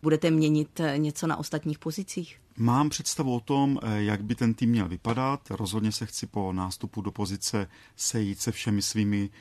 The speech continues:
Speaker 2: eh, kolegy, kteří nyní byli, eh, v poradě, eh, ředitele, zeptat se i, co si oni myslí o té volbě, o té spolupráci se mnou jako s ředitelem, eh, sdělit jim některé ty své plány, které jsem měl, zda oni jsou pro tyto plány stejně tak nadšení.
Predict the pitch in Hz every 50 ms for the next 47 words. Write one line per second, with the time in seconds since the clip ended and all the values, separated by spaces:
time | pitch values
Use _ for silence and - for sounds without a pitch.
0 | - - - _ - 113 101 95 95 98 98 98 - _ - 110 110 113 98 101
1 | 90 - 123 101 101 98 98 101 104 107 110 104 92 104 101 98 101 101 104 -
2 | 92 101 101 98 101 101 101 101 - - - 107 98 - - 101 92 101 92 92
3 | 92 90 87 90 - - 98 95 95 92 107 101 117 117 - 123 113 113 110 107
4 | 107 - - - - - - - - - 110 - - 117 - - 131 127 120 -
5 | 123 107 - 117 113 113 107 107 107 101 - - 113 110 101 92 - 107 95 90
6 | 92 95 95 90 98 98 92 - 107 - - - 104 101 87 - 101 92 95 -
7 | 98 - - 110 104 107 107 104 101 - 113 92 92 95 90 98 95 - - 95
8 | 95 98 95 95 95 - - - - - - - - - - 107 104 98 95 95
9 | 95 85 92 107 104 104 104 107 104 101 101 - - 107 101 104 98 - 104 -
10 | - 107 107 104 - 107 95 85 87 90 95 92 - - 104 101 101 - - 110
11 | 98 95 98 98 98 98 98 101 101 101 101 98 95 92 85 98 95 95 95 92
12 | - - - - - - - 113 110 107 104 - - 117 107 104 - 104 - -
13 | 95 - - - 107 101 101 101 101 - - - 101 98 - 98 92 95 104 107
14 | - - 127 120 120 117 117 117